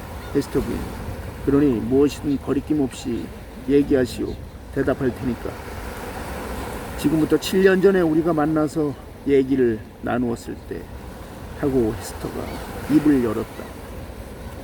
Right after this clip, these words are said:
그때 당신은 내게 우리의 예전 관계에 관해 입을 다물겠다는 약속을 강요했어요.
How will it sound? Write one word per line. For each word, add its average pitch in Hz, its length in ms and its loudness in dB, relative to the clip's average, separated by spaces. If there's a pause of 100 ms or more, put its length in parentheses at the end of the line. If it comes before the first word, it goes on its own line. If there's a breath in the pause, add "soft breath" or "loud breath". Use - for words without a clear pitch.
(400)
그때 170 220 6
당신은 170 500 2
내게 160 220 4
우리의 131 420 4
예전 131 380 4
관계에 135 500 2
관해 117 300 0 (320)
입을 180 300 6
다물겠다는 160 720 2
약속을 139 520 0 (440)
강요했어요. 131 680 2